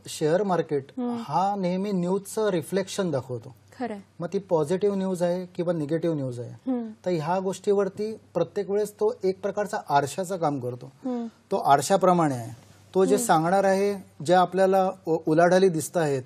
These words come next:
Speaker 2: हम्म.
Speaker 1: जे भाव कमी होतात किंवा भाव जास्ती होतात, हे कुठल्या ना कुठल्या तरी न्यूजमुळे होत आहेत.
Speaker 2: हम्म.
Speaker 1: आणि आता बऱ्याचशे ह्याच्यावरती अभ्यास सुरू आहे, ह्याच्यामध्ये लोक सांगत आहेत, वेगवेगळ्या प्रकारचे तज्ज्ञ येतात,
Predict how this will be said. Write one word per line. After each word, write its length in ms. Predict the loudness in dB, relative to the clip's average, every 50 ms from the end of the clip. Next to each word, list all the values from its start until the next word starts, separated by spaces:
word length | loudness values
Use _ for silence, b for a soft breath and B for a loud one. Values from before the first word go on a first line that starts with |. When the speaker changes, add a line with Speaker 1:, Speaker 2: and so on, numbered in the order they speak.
| -10 _
Speaker 2:
हम्म. 360 | -12 -10 -10 -12 -14 -12 -4 0
Speaker 1:
जे 120 | 0 0
भाव 260 | 2 4 6 6 6
कमी 260 | 6 4 2 4 4
होतात 340 | 4 2 2 2 2 2 0 0 0
किंवा 180 | 2 4 4
भाव 220 | 4 4 4 4 4
जास्ती 300 | 4 2 2 2 0 0
होतात, 260 | 0 0 -2 -4 -6 b b b b b _
हे 60 | -6
कुठल्या 340 | -4 -4 -6 -4 -2 -4 -4
ना 80 | -4 -4
कुठल्या 300 | -6 -8 -6 -4 -6 -4
तरी 120 | -4 -4
न्यूजमुळे 480 | -2 0 2 2 2 2 4 4 4 4
होत 200 | 2 0 -2 -4
आहेत. 140 | -6 -8 -10 -12 _ _
Speaker 2:
हम्म. 220 | -12 -12 -12 -12 -14 -16 -12 -8
Speaker 1:
आणि 140 | -4 -2 -2
आता 380 | -2 -2 0 0 0 0 0 -4 B B B -4
बऱ्याचशे 540 | 2 4 6 6 6 2 0 0 0 2 2
ह्याच्यावरती 460 | 2 0 0 -2 -2 -2 0 0 2
अभ्यास 460 | 2 2 2 2 0 0 0 -2 -8 -14 -14 -12
सुरू 300 | -2 0 2 4 6 6
आहे, 200 | 8 6 4 2 -2 b b b b b _
ह्याच्यामध्ये 480 | -4 -4 -2 -2 0 0 0 0 2 2
लोक 200 | 2 2 2 -2
सांगत 440 | -2 0 -2 0 2 0 0 0
आहेत, 200 | 0 -2 -2 -4 -4 -8 _ _ -2
वेगवेगळ्या 400 | 0 0 2 2 0 0 0 -2
प्रकारचे 400 | -2 -4 -4 -4 -4 -4 -6 -6
तज्ज्ञ 320 | -4 -4 -4 -2 -2 -2
येतात, 300 | -2 -2 -2 -4 -6 -8